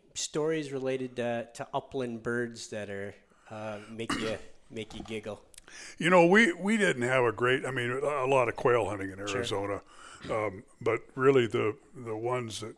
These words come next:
Speaker 2: uh, I guess you could throw into that ca-, category are doves.
Speaker 1: Mm-hmm.
Speaker 2: And Arizona was, you know, really a hot spot for, I mean, we'd have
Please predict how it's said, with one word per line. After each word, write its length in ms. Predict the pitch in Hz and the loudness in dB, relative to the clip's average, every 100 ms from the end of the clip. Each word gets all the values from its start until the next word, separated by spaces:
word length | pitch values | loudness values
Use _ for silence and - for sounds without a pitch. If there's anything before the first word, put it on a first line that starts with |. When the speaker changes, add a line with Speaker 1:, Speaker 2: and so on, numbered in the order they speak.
| _ - - - _ - | _ -20 -20 -20 _ -8
Speaker 2:
uh, 160 | 117 131 | -6 -4
I 60 | |
guess 260 | 120 127 - | 0 0 0
you 80 | 110 | -2
could 160 | 101 | -4
throw 320 | - 143 127 | 4 6 8
into 160 | 120 107 | 6 0
that 240 | 98 101 - | -4 -4 -4
ca-, 200 | 117 120 | -4 -4
category 520 | - 120 104 101 101 95 | -2 0 0 0 -2 -4
are 120 | - - - | -8 -14 -8
doves. 540 | 123 127 85 90 - - 131 | 0 2 0 -6 -12 -12 -8
Speaker 1:
Mm-hmm. 100 | 123 | -6
Speaker 2:
And 240 | 107 104 | -6 -6
Arizona 540 | 131 117 104 120 113 | -2 -2 -2 -4 -2
was, 320 | 107 104 98 - - - - - - | -4 -4 -8 -14 -20 -20 -20 -18 -8
you 80 | 110 | -4
know, 180 | 101 | -4
really 420 | 98 107 123 113 104 | -4 0 2 4 2
a 60 | |
hot 280 | 90 110 110 | 0 -2 -2
spot 380 | - 98 92 - | -4 -4 -6 -10
for, 340 | - - 127 | -16 -14 -14
I 40 | 113 | -12
mean, 120 | 98 | -10
we'd 140 | 104 | -8
have 340 | 104 107 92 | -6 -6 -6